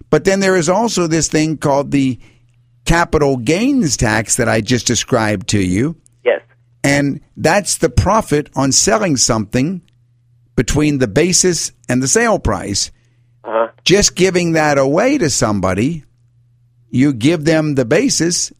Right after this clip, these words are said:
Speaker 1: and you give them the value, and they pay the capital gains just as if you paid it.
Speaker 2: Oh, I
Speaker 1: So,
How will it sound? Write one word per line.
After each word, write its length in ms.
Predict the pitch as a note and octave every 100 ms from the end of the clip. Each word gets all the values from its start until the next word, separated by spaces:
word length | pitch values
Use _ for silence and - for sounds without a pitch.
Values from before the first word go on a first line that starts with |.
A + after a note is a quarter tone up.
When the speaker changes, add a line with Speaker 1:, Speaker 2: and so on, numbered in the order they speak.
| _ _ A#2+
Speaker 1:
and 200 | C#3 D3
you 120 | C#3
give 300 | A2 C3+ A#2+
them 320 | B2+ B2+ B2+
the 100 | A#2
value, 600 | A2+ F3+ A3+ D#3+ C#3 D#3+ - -
and 180 | B2 B2
they 160 | B3+
pay 240 | - C3+ A#2+
the 140 | A#2+
capital 460 | B2+ B2 A#2 A#2 A2
gains 460 | A#2 B2 D3+ C3+
just 300 | G#2+ E3 D#3+
as 140 | D3+ A#2+
if 200 | D3+ F3
you 180 | C#4+ -
paid 320 | A#2 F2+ D#2+
it. 240 | G2+ - _ _ _ _ _ _
Speaker 2:
Oh, 100 | A#2 -
I 140 | A2+ B2
Speaker 1:
So, 380 | - C3 C3